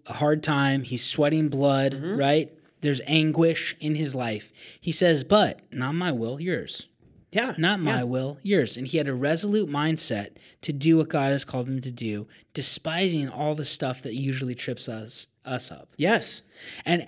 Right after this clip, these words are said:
Speaker 1: and he knew that God was just, and God is the justifier of good deeds, and God is the justifier of men.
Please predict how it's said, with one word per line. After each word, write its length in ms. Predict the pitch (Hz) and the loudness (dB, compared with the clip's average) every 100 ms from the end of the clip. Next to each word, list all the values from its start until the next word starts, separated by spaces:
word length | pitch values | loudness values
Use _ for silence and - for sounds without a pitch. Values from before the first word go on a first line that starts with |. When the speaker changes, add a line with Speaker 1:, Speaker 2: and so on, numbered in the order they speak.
| - | -8
Speaker 1:
and 180 | - 180 | -4 -2
he 300 | - - 190 | -2 -2 2
knew 600 | 180 180 226 254 156 131 | 4 6 6 6 6 2
that 200 | 147 127 | -2 -6
God 480 | 135 143 147 147 147 - | -4 -2 -2 -4 -6 -8
was 220 | 143 123 | -6 -4
just, 600 | - 139 110 90 - - _ _ _ - | -4 -4 -4 -4 -4 -6 _ _ _ -4
and 140 | 151 | 0
God 340 | 151 151 151 131 | 2 4 2 0
is 160 | 131 | -2
the 80 | 131 | -4
justifier 760 | 127 135 127 143 - 131 123 123 | -2 0 0 -2 -2 -2 0 -2
of 180 | 110 113 | -4 -6
good 220 | 120 127 | -6 -4
deeds, 320 | 127 110 107 | -4 -4 -4
and 140 | 120 | -4
God 340 | 123 139 147 135 | -2 0 2 2
is 160 | 120 | 0
the 40 | 110 | -2
justifier 720 | 117 127 - 123 120 113 120 | -2 -2 -2 -4 -6 -4 -6
of 100 | 117 | -8
men. 260 | 127 113 | -8 -10